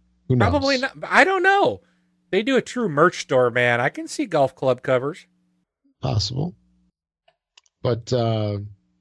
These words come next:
Speaker 1: Aaron Greenberg tweeted recently, this, I think this was a tweet, says, um, um, the question was if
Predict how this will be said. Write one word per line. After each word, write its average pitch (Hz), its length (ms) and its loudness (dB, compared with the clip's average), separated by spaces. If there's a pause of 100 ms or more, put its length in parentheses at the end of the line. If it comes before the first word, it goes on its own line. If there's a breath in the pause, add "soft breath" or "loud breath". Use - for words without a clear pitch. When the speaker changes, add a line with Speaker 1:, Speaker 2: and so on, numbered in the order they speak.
(140)
Speaker 1:
Aaron 131 340 0
Greenberg 110 640 -4 (1200)
tweeted 107 800 -4 (1000)
recently, 101 560 -6
this, 98 180 -4
I 87 120 -2
think 110 240 -4
this - 180 -4
was 82 140 -6
a 78 60 -8
tweet, - 360 -4 (600)
says, 95 520 0
um, 98 560 0 (640)
um, 110 760 -12
the 107 120 -4
question 113 420 0
was 107 420 0
if 101 260 -4